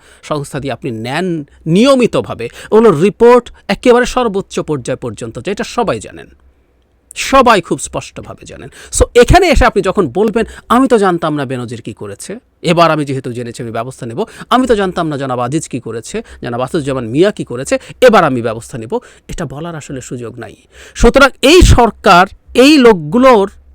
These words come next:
some percentage, I repeat, আমি বহুবার বলেছি, it's the tip of the iceberg, বা এভাবে বলি,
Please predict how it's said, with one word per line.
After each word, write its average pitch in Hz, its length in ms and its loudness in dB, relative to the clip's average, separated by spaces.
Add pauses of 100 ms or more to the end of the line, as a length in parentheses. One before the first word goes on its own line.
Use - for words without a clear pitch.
(460)
some 381 240 6
percentage, 135 640 -2
I 170 140 2
repeat, 202 360 2
আমি 196 80 2
বহুবার 233 340 4
বলেছি, 143 320 -2
it's - 180 -6
the 196 140 -6
tip 240 220 -2
of 170 80 -8
the 165 80 -2 (100)
iceberg, 127 320 -10 (240)
বা 214 100 2
এভাবে 226 280 6
বলি, 147 200 0